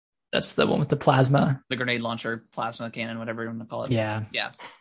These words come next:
Speaker 2: Yeah, that
Speaker 1: Um,
Speaker 2: one's, that one's okay. I don't, I don't love that gun. Um, I find it, I find it better for, like, objective modes 'cause you can really, like, kind of,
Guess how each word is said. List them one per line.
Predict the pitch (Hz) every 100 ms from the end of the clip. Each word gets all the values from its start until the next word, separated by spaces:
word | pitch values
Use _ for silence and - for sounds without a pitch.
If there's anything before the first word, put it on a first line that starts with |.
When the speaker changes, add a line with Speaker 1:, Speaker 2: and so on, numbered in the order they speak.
| _ _ _ -
Speaker 2:
Yeah, | 156 123 208
that | 208 285
Speaker 1:
Um, |
Speaker 2:
one's, | 320 - - 254
that | 330
one's | 226
okay. | 151 156 113 113
I | 123
don't, | 185 185
I | -
don't | 180 123 127
love | 127 131
that | 139 -
gun. | 143 139 143 - _ _ _ _ _ _ -
Um, | 131 120 113 113 113 _ _ _ _ _ _ _ _ _ _ _ _ _ _ _ _ _ _ -
I |
find | 220 202
it, | 156
I |
find | 214 202
it | 127
better | 135 127 120 110
for, | - 123 117 113 110 113 _ _ _ _ _ _ -
like, | 120 127
objective | 135 120 117 - 113
modes | 113 107 107 -
'cause | 127
you | 123
can | 123
really, | 123 117 113
like, | 110 104
kind | 117 113
of, | 110